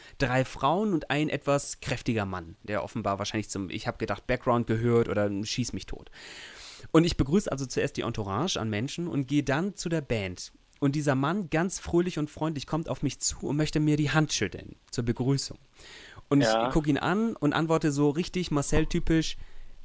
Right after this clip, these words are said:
Speaker 1: „Nee, zuerst die Damen“, und wende mich den Damen zu. Und ich sehe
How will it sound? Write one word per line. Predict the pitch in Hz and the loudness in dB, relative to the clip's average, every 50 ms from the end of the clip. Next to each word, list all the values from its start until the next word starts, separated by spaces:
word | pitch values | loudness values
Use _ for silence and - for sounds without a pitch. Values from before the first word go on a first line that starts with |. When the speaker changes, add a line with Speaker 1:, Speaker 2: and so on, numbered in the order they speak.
| - - - - - | -16 -16 -14 -8 0
Speaker 1:
„Nee, | 151 156 156 160 165 190 226 247 - | 2 4 6 6 4 4 2 -2 -4
zuerst | - - - 175 131 156 175 - - - | -4 0 2 4 4 4 2 0 0 -2
die | 170 | 2
Damen“, | 151 175 143 117 95 92 90 95 - - | 4 6 6 6 4 0 -2 -4 -4 0
und | - 127 123 | 0 2 4
wende | 120 139 156 147 | 4 6 6 6
mich | 143 135 - | 4 4 4
den | - 139 135 | 2 2 4
Damen | 123 117 117 110 104 | 4 4 2 2 0
zu. | - - - 95 95 - - - - - - - - - - - - - | -4 -4 -6 -6 -6 -8 -12 -18 -20 -20 -20 -20 -20 -20 -20 -20 -6 4
Und | - 156 170 - | 4 4 6 6
ich | 160 160 - - - - | 4 4 4 2 -6 -6
sehe | - 139 135 131 156 180 202 196 196 202 202 - | -6 -2 2 4 4 6 6 4 2 2 0 -2